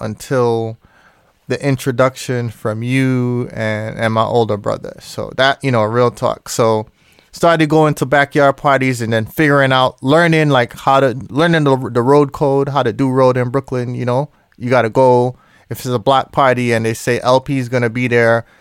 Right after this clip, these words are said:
you walk, you know, you go early and you, you watch the door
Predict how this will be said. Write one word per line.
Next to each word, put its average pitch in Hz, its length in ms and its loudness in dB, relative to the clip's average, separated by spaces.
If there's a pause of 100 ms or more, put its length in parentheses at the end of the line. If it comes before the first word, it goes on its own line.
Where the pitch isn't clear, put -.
(160)
you 120 160 -6
walk, 127 400 2
you 147 120 0
know, 127 100 2
you 123 160 -2
go 135 320 6
early 135 500 2
and 120 140 -2
you, 117 240 -8 (260)
you 117 140 -4
watch 135 300 0
the 131 100 0
door 131 580 4